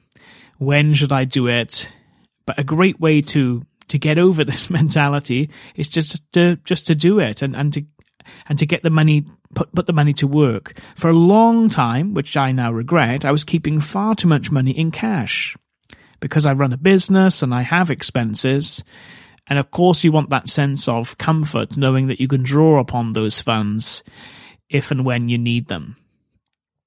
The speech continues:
Now, I'm going currently into somewhat of a well, in a few months' time, into somewhat of a quiet period in my, in my diary when I move into tail end of August, September.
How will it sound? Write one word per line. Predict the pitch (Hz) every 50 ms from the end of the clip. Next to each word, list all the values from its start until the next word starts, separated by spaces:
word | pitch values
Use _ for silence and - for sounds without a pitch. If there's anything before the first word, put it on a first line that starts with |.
| _ - - _ _
Now, | - 160 175 170 147 117 113 123 _ _ _ _ _ _ _ _ _ _ _
I'm | 147 156 165 165 170 170 170 165 156 143 - _ _ _ _ _ _ _ - _ -
going | 175 185 196 185 147 131 131
currently | - - - 254 269 285 294 277 - - 107 104 104 123 139 147 147
into | 156 160 165 156 160 156
somewhat | - - 220 233 220 139 123 127 - -
of | - 131 139
a | 135 127 127 127 127 131 _ _ _ _ _ _ _ _ _ _ _ _ _ _ -
well, | 135 123
in | - 131 135
a | 135
few | - - 180 180
months' | 165 143 131 123 113 -
time, | - 143 123 117 113 113
into | 131 147 156
somewhat | 147 - 202 202 196 127 117 -
of | 143 139 139
a | 143
quiet | - - 175 170 180 196 196 170 - _
period | - 151 135 127 120 117 113
in | 127 127
my, | 135 135 131 123 123 113 _
in | - 143
my | 131 131 131
diary | 131 123 135 127 135 147 160 147 123 110
when | 110 123 120
I | 123
move | 131 139 156 160 156 151
into | 143 139 143 147 - 139 127 123 120 120 120 _ _ _ _ - - - - - - - - - - - - - - - - - - _ _ _
tail | - - 160 156 156 151
end | 143 143 139 135
of | 131 123 -
August, | - 151 151 151 151 151 151 151 156 151 151 151 147 151 - - - -
September. | - - - _ _ - - - 147 143 147 147 139 143 143 143 143 143 147